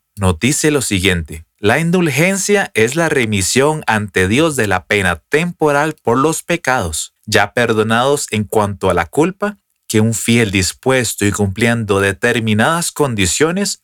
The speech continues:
consigue por mediación de la Iglesia, la cual, como administradora de la redención, distribuye y aplica con autoridad el tesoro de las satisfacciones de Cristo y de los santos".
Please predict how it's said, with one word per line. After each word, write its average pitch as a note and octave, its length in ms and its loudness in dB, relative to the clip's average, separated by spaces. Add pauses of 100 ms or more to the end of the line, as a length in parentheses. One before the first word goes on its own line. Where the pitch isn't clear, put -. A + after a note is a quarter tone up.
(160)
consigue G#2 640 0
por F#2 220 -2
mediación F#2+ 480 0
de G2 120 2
la F2+ 80 0
Iglesia, F2+ 540 0
la E2 180 -2
cual, F2+ 380 -2 (160)
como D#3+ 480 2
administradora C#3 920 0
de G#2 240 2
la C#3 140 2
redención, A#2+ 880 -2 (100)
distribuye A2 840 0
y G#2+ 120 -2
aplica G#2 500 -2
con A#2+ 240 -2
autoridad G2+ 720 0 (360)
el G#2 300 0
tesoro D#3+ 580 0
de D3+ 80 2
las B2+ 140 -2
satisfacciones B2 840 -2
de G2 140 -2
Cristo C#3 580 -2
y A2 100 0
de G#2 100 4
los F#2+ 160 -4
santos". E2+ 560 -8